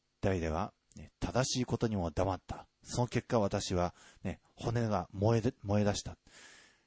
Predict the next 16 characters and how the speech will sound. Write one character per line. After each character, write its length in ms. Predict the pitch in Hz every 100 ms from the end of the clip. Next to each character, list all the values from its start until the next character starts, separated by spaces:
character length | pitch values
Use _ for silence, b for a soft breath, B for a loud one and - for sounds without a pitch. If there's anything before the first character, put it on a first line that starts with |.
| B B
私 300 | - 85 92
の 80 | 104
う 40 | 98
ち 140 | 92
で、 200 | 82 71 _ _
え 200 | 85 78 78
ー、 20 |
も 320 | 78 78 87 _ -
う 40 |
熱 160 | 104 -
く 100 | 110
な 100 | 95
り 100 | 95
出 100 | 87
し 60 |
た。 140 | -